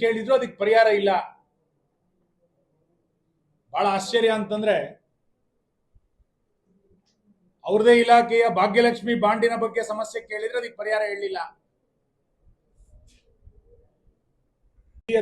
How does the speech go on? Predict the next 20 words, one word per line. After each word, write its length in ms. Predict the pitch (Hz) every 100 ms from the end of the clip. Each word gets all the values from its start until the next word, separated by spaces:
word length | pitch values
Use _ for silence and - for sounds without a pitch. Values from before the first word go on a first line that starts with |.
| 214
ತನಕ 200 | 202 202 202 185
ಐದು 160 | 190 202 202
ಜನ 140 | 196 185
ಶಾಸಕರನ್ನ 520 | 180 185 190 190 180 156
ಒಂದು 180 | 165 202
ದಿನವೂ 220 | 196 196 180
ಬೆಂಗಳೂರಿನಲ್ಲಿ 480 | 175 190 185 180 180
ಕರೆದು 200 | 175 170 165
ಮಾತಾಡ್ಲಿಲ್ಲ, 460 | 165 170 160 170 202 214 _ _ _ _ _ _ _ - - -
ಸಮಸ್ಯೆಗಳ 480 | 151 196 202 208 190 180
ಬಗ್ಗೆ 200 | 175 165 165
ಆಲೋಚನೆಯನ್ನ 520 | 151 196 202 196 180 170
ಮಾಡ್ಲಿಲ್ಲ 340 | 165 156 160 180 202 - _ _ _ _ _ _ _ _ _ _ _ _ _ _ _ _ _ _ _ _ _ _ _ _ _ _ _ _ _ _ _ _ _ 156
ಅನ್ನುವಂತ 360 | 190 190 185 220 214
ತೀವ್ರ 200 | 196 214 202
ವಿರೋಧವನ್ನ 420 | 185 214 202 185 233 196
ಇವತ್ತು 240 | 165 220
ನಾವು 100 | 226 160
ವ್ಯಕ್ತ 160 | 160 180
ಮಾಡಿದ್ದೇವೆ. 400 | 165 160 160 151